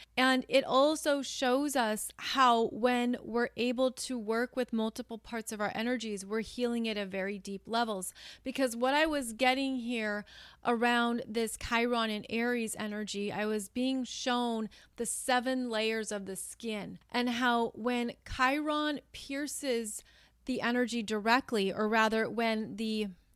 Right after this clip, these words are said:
energy of Chiron is strong in your chart, meaning it's interacting with a particular planet or point in your chart, or it's strong in your natal chart,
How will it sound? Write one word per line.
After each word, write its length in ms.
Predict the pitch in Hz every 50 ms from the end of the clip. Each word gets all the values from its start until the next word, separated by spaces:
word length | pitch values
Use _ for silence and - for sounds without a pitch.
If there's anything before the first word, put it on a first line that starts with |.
| _ -
energy 460 | - 254 277 320 339 339 277 285 294
of 160 | 269 254 247 -
Chiron 640 | - - 247 254 254 262 269 254 233 214 202 202
is 160 | - - 220 208
strong 480 | - - - - 254 247 247 254 254
in 160 | 247 240 233
your 140 | 220 214 208
chart, 440 | - - - - 254 233 208 185 -
meaning 440 | 202 226 226 220 214 208 202 202 -
it's 320 | - - 220 214 - - - -
interacting 1120 | 240 247 247 - - 285 - - - 226 226 226 240 _ - - 220 220 214 208 202 190 - - - - _ _ -
with 360 | 220 233 247 233 226 214 - -
a 100 | - 226
particular 800 | - - 233 226 220 - - - 254 214 - 233 233 220 214 208
planet 600 | 202 - - - - 247 240 233 226 226 233 -
or 100 | - 208
point 500 | 190 - - - - 254 240 240 247 -
in 220 | - - 214 208
your 120 | 202 190 180
chart, 500 | - - - - 269 262 262 254 - - - - - - - - -
or 220 | - 269 294 285 269
it's 200 | 254 - - -
strong 400 | - - - 269 254 247 240 240
in 120 | 240 233 226
your 100 | 214 208
natal 400 | 214 226 262 311 330 285 233 202
chart, 420 | - - - 214 190 190 190 -